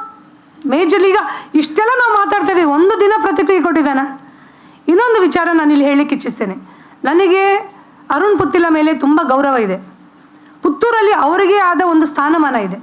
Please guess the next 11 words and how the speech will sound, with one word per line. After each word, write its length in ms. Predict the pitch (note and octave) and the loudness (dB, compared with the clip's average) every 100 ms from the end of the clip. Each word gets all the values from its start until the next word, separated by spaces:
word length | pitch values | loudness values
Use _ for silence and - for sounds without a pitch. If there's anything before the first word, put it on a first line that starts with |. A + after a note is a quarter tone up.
| - - - - _ - - - - | -18 -20 -20 -20 _ -20 -20 -20 -4
ಮೊನ್ನೆ 200 | D4+ G#4 | 0 2
ಅವರು 240 | G#4+ G#4 | 0 -2
ಶ್ರೀನಿವಾಸ 460 | E4+ F#4 F#4+ G4+ G4 | -2 0 2 0 -2
ಕಲ್ಯಾಣೋತ್ಸವ 720 | F#4+ F4 F4+ F4+ E4+ E4+ E4+ | -4 -2 0 0 -4 -4 -2
ಅಂತ 140 | D#4 D4+ | 0 0
ಮಾಡಿದ್ರು. 400 | D#4+ C#4 A3 F#3+ C#4+ - _ - - - - A#3+ | 0 -2 -6 -8 -14 -20 _ -20 -20 -20 -18 -4
ದೇವರಿಗೆ 420 | C4 G4 A4 G4 | 0 0 0 2
ಮದುವೆ 220 | F4+ E4+ | 2 2
ಮಾಡಿಸುವ 340 | F4+ E4 E4+ D#4 | 0 -2 -2 -2
ಅಗತ್ಯ 300 | D4+ C4+ D#4+ | -2 -2 -2
ಅವರಿಗಿಲ್ಲ, 440 | C#4+ D4+ C4+ B3+ | 0 0 0 0